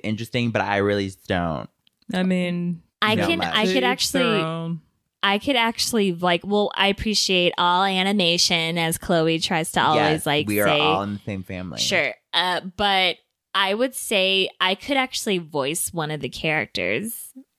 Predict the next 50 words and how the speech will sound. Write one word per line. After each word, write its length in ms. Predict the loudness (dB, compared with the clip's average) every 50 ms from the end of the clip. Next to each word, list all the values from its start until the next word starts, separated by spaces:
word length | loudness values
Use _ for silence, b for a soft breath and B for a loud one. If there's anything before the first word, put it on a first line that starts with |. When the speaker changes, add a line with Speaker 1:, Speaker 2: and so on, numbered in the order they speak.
| _ _ -8
Speaker 1:
I'm 80 | -6
sure 200 | -2 2 4 4
you 140 | 4 4 2
could. 340 | 0 2 2 4 4 4 2
Speaker 2:
If 60 | 2
you 40 | 0
Speaker 3:
Watashi 640 | -2 -2 0 -2 0 0 0 0 2 2 0 0 0
Speaker 2:
could 80 | 0 0
Speaker 3:
wa 360 | 0 0 2 2 2 0 -2 -4 -8
Kim. 800 | -16 -10 -4 0 2 2 2 2 0 -4 -6 -6 -6 -8 -8 -12 _ _ _ _ -20
Speaker 1:
See, 360 | -4 0 0 2 2 0 -2
the 160 | 0 0 0
thing 60 | 2 2
Speaker 2:
No. 300 | 2 2 2 2 2 2
Speaker 1:
is, 300 | 4 4 4 2 0 -2 -8 -16 -20 _ _ _ _ _
Speaker 3:
Yeah. 260 | -12 -6 -4 -4 -4 -4 -8 _ _
Speaker 1:
a 100 | 2 2
lot 300 | 4 4 4 4 4 2
of, 120 | 0 2 2
like, 180 | 2 2 2 0
anime 540 | -4 -4 -2 -2 0 0 0 0 0 -2 -2
people 320 | -2 -4 -4 -2 0 2
are 180 | 4 4 4 2
super, 500 | 0 -4 -4 -4 -2 -2 0 -2 0 0
like, 380 | 0 0 0 0 -2 -4 -10 _ -6
like, 240 | -6 -6 -6 -8 -14 _ _ _ -12
you 80 | -12 -12
have 360 | -12 -6 -2 -2 -2 -2 -2
to 80 | -8 -4
watch 260 | -2 -2 -2 -2 -6 _ -16
the 80 | -16 -16 _
Japanese 680 | -4 -2 0 0 0 -2 -4 -6 -6 -6 -6 -8 -8 -10 -6
version 440 | -6 -6 -6 -6 -8 -10 -10 -10 -12 B B B B -6
and 120 | -4 0
read 160 | 0 0 0
the 60 | -2
subtitles. 680 | -2 -2 -2 -2 -2 -4 -2 -2 -2 0 -2 -2 -4 -6 -8 _ B B B B B _
But 100 | -4 -2
if 100 | 0 2
I 140 | 2 4
were 80 | 4 4
ever 220 | 2 2 2 0
watch 280 | 2 2 2 0 0 0
that, 260 | 2 2 4 4 4
I 60 | 2
always 220 | 2 0 0 -2 -6
just 100 | -8 -18 -20
prefer 220 | -8 -4 -4 -2
the 140 | -2 -2 -4
dubbed. 420 | -2 0 0 0 0 -2 -4 -10